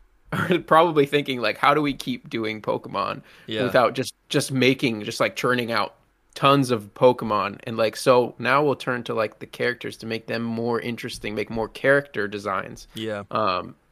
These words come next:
Speaker 1: and
Speaker 2: A-,
Speaker 1: all that.
Speaker 2: and
Speaker 1: I
Speaker 2: I've
Speaker 1: think
Speaker 2: s-,
Speaker 1: that that's a thing.
Speaker 2: I've said it before as well, but, like, the fact that there's so many Pokemon now omitted due to the national decks, like, n-, when
Speaker 1: Mm-hmm.
Speaker 2: they do come back, they look so good. And I, I gotta say, you know, Gen nine, for all of its faults,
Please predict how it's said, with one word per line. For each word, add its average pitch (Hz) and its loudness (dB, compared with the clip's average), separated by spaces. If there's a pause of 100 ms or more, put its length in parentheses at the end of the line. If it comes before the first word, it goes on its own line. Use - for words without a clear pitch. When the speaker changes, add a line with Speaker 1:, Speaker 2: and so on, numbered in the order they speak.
(280)
Speaker 1:
and 165 -2
Speaker 2:
A-, 113 4
Speaker 1:
all 104 -2
that. 107 4
Speaker 2:
and 190 4
Speaker 1:
I 196 6
Speaker 2:
I've - 2
Speaker 1:
think 135 0
Speaker 2:
s-, - -10
Speaker 1:
that 104 -6
that's 113 -8
a 98 -6
thing. 107 -8 (280)
Speaker 2:
I've 156 -2
said 208 2
it 233 0
before 156 -2
as 117 -4
well, 131 0
but, 120 -6
like, 120 -8
the 135 -10
fact 156 -6
that 185 0
there's 143 -6
so 131 -6
many 139 -8
Pokemon 139 -6
now 120 -6
omitted 110 -8 (420)
due 123 -6
to 123 -2
the 123 -8
national 117 -8
decks, 139 -6 (100)
like, 117 -6 (320)
n-, 123 -6
when 151 0
Speaker 1:
Mm-hmm. - 0
Speaker 2:
they 190 4
do 131 -2
come 160 -2
back, 123 -6 (600)
they 147 -4
look 180 -6
so 123 -6
good. 104 -10 (400)
And 165 2
I, 165 2 (100)
I 160 2
gotta 190 2
say, 160 2 (400)
you 147 -4
know, 131 -2 (240)
Gen 147 0
nine, 156 -2 (340)
for - -2
all 135 0
of 151 0
its 151 -4
faults, 143 -4